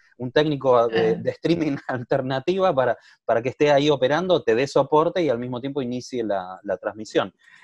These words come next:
Speaker 1: Eh, pero, por ejemplo, digo, te, te planteo un, un caso como el que decís vos, un teatro de dos salas o un, una sala sola de treinta localidades, eh, que ya es un panorama en términos numéricos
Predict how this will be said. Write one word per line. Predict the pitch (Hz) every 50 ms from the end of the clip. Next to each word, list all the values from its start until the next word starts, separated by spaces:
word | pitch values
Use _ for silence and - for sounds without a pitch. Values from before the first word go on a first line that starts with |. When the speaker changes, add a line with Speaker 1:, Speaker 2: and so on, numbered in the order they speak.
| _ -
Speaker 1:
Eh, | 113 113 110 107 107 107 101 101 - _ _ _ _
pero, | - 160 170
por | 160 180 180
ejemplo, | 170 202 175 143 123 120 117
digo, | 117 120 120 120 120
te, | 117 - 127 123
te | - - 135
planteo | - 143 135 143 143 175 175
un, | 165 160 156 147 143 139 135 117
un | 123 139 147
caso | 143 151 147 - 165 131
como | - 135 123 120 117 110 110 107 104 101
el | 107 110
que | - 131
decís | 120 - 143 135
vos, | 135 110 -
un | - 135 123
teatro | 147 147 147 - - 147 143 131
de | 127 120 117 113 110 107
dos | 110 101 131 127 -
salas | - 170 185 190 190 156 - - -
o | 117 120
un, | 135 147 147 139 -
una | - 143 156 165 160 151 -
sala | - 160 151 147
sola | 143 - 175 165 156
de | 135
treinta | - 147 143 143 139 135
localidades, | 127 123 - 120 113 110 104 98 92 90 90 _ _ _ _ _ _ _ _ _ -
eh, | 104 104 101
que | 101 135 120
ya | - - 170 180
es | 180 -
un | 180 160 139
panorama | 143 135 135 135 127 120 107 98 95
en | 98 98 95
términos | 131 127 131 131 127 120 120 113 107 - _
numéricos | 117 117 131 139 156 165 165 170 180 - 190 185 180 _ _